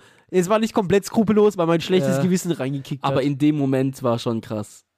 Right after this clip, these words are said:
Speaker 1: Ey, gefressen oder gefressen werden, ich sag's dir ehrlich. Bei Pokémon
Speaker 2: Ja.
Speaker 1: gibt's keine Freunde.
Speaker 2: Bei Pokémon, die Po-, ey, die
Speaker 1: Überleg doch mal, wir würden in der echten Pokémon-Welt leben. Wir gehen zusammen durch die Welt, Dings.
Speaker 2: Ja.
Speaker 1: Und da ist ein Glumanda. Eins. Ein einziges.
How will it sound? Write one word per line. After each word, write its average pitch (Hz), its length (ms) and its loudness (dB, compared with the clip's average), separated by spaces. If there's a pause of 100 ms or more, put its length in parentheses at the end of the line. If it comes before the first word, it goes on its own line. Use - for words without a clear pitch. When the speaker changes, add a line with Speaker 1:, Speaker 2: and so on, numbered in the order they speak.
(540)
Speaker 1:
Ey, 156 280 -2
gefressen 160 420 -4
oder 151 80 -2
gefressen 143 340 -4
werden, 139 260 -2
ich 131 80 -10
sag's 135 200 -8
dir 135 80 -8
ehrlich. 135 260 -8 (960)
Bei 156 80 0
Pokémon 165 400 0
Speaker 2:
Ja. 156 80 -2
Speaker 1:
gibt's 139 240 -10
keine 143 200 -2
Freunde. 143 440 -4
Speaker 2:
Bei 120 80 -4
Pokémon, 147 500 -2
die 131 100 -12
Po-, 170 260 0
ey, 160 140 0
die 160 240 -12
Speaker 1:
Überleg 277 340 0
doch 294 80 -6
mal, 262 140 0
wir 226 100 -4
würden 269 160 -2
in 247 60 -4
der 226 120 2
echten 262 160 -6
Pokémon-Welt 196 520 0
leben. 139 340 -2 (120)
Wir 185 120 0
gehen 233 200 0
zusammen 208 400 -2 (140)
durch 180 160 -4
die 170 120 -4
Welt, 151 280 0
Dings. 165 260 -6 (120)
Speaker 2:
Ja. 165 140 -2
Speaker 1:
Und 214 100 0
da 233 80 2
ist 233 160 -6
ein 220 80 -8
Glumanda. 208 600 0
Eins. 208 460 -2
Ein 254 200 0
einziges. 202 600 0